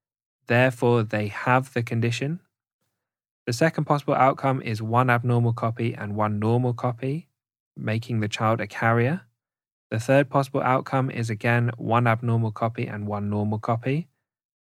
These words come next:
therefore they're a carrier. And the fourth possible outcome is that they inherit two normal copies, which means they neither have the disease nor are they a carrier.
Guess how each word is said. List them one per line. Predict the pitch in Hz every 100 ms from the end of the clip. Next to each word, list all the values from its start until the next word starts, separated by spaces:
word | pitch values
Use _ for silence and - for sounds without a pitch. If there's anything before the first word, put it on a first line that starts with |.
| -
therefore | 117 117 120
they're | 107 104 101
a |
carrier. | 101 - 127 127 127 127 - _ _ _ _ _ _ _ _ _ _ _ -
And | 110
the | 110
fourth | 107 160 170 -
possible | 139 127 127
outcome | 113 117 117 120 120
is | 113
that | 120 107
they | 110
inherit | 110 110 120 113 -
two | - - 123
normal | 117 123 139 110
copies, | 98 104 - 104 - - _ _ _ _
which | - 113
means | 117 113 110
they | 107
neither | 110 139 143
have | 123 127
the | 120
disease | 107 107 107 104 107 110 _ _ -
nor | 107 117 120
are | 110
they | 110 104
a | 104
carrier. | - 113 104 92 -